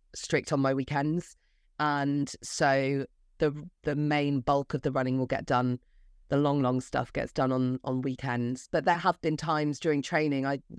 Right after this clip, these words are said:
just was training for a, a really big ultra marathon. And, you know, I was traveling on a weekend one week, and I was looking at my diary and I thought,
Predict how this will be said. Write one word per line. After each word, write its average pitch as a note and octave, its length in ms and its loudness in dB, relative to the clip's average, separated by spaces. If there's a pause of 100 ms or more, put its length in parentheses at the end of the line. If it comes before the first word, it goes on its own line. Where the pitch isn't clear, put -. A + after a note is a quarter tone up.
(140)
just - 300 0
was D3+ 140 -2
training C#3+ 360 0
for C#3+ 180 -2
a, C3+ 240 2
a D3 100 -2
really C#3+ 220 0
big C#3 180 -2
ultra D#3 300 0
marathon. C3+ 480 -2 (640)
And, D#3 280 2 (440)
you F3+ 140 2
know, D3 320 2
I D#3 60 0
was D3+ 300 -6
traveling D#3+ 460 2
on D3+ 80 0
a D3+ 60 0
weekend D3 680 -2
one D3+ 200 0
week, D3+ 300 -2 (240)
and D3 140 0
I C#3+ 60 0
was C#3+ 140 -2
looking D#3 220 -2
at B2+ 80 0
my D3 100 0
diary D3+ 420 2
and D3 120 0
I C#3 60 -4
thought, C#3+ 400 0